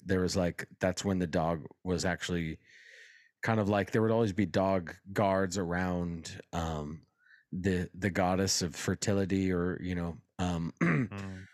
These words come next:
Speaker 1: the god of that region. And, and, uh, and she would, like, you know, bless her people. They would bring her, uh, shafts of wheat and, you know, she,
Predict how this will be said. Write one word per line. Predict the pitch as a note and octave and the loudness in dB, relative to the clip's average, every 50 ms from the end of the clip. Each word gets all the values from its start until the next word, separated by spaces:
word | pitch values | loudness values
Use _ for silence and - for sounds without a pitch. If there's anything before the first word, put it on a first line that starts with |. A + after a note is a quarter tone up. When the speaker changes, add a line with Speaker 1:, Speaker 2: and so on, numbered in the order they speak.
| _ _ - | _ _ -2
Speaker 1:
the | A2+ | 0
god | G2+ A2 G2+ G2 | 2 2 2 4
of | G2 | 2
that | G2+ F#2+ D#2+ | 2 2 2
region. | F#2 G2+ G#2 F#2+ G2 G2+ F#2+ F#2 | 2 2 2 2 2 2 2 2
And, | F2+ F2 F2+ - | 2 0 0 -2
and, | - F#2+ F2+ F2 E2 | -2 -2 -2 0 0
uh, | F2+ F2 E2 D#2+ D#2+ D2+ C#2+ - _ _ _ _ _ _ _ _ _ _ _ _ _ _ _ - - - _ _ - | 2 2 2 0 -2 -4 -8 -12 _ _ _ _ _ _ _ _ _ _ _ _ _ _ _ -16 -16 -16 _ _ -2
and | G#2 F#2+ F2+ - | -2 0 0 0
she | - - G#2+ G2 | 0 2 2 2
would, | F2 F2+ F#2 D#2+ D#2+ | 4 2 2 2 2
like, | D#2+ D#2+ E2 D#2 - - - G2 F#2 | 0 0 0 -2 -6 -14 -12 -8 -4
you | G2+ F#2+ | -2 0
know, | F2 F2 | 0 -2
bless | D#2+ - - E2+ E2 E2+ E2 - - - - - - | -2 -2 -2 0 0 0 0 0 -2 -4 -4 -4 -4
her | F2+ F#2 F2+ | -4 -4 -4
people. | D#2+ - G2 F2+ | -2 -4 -4 0
They | E2 F#2+ F2 | 0 0 0
would | F#2 F2 D2+ | 0 0 0
bring | F2 F2 F2+ F2 D#2+ | 0 0 0 0 -2
her, | - - F2 D#2+ D#2 D2+ D2+ _ _ - - - - - - - - - - _ _ - | -4 -4 -2 -2 -2 -4 -6 _ _ -20 -20 -20 -20 -20 -20 -20 -20 -20 -20 _ _ -4
uh, | F#2+ F2+ E2+ E2 | -2 -2 -2 0
shafts | - - - F#2+ D#2+ D#2+ - - G2 | 0 0 2 0 0 -2 -2 -2 -2
of | F2+ D#2+ - | -4 -2 -2
wheat | F#2 F#2 F2+ F2 - - - | 0 0 0 0 -2 -2 -2
and, | E2+ E2+ E2+ E2 D#2+ - | -2 -2 -2 -4 -6 -4
you | - F#2 | -4 -4
know, | E2+ D#2 D2+ D#2+ | -2 -2 -4 -4
she, | D#2 - - G2 | -4 -2 0 -2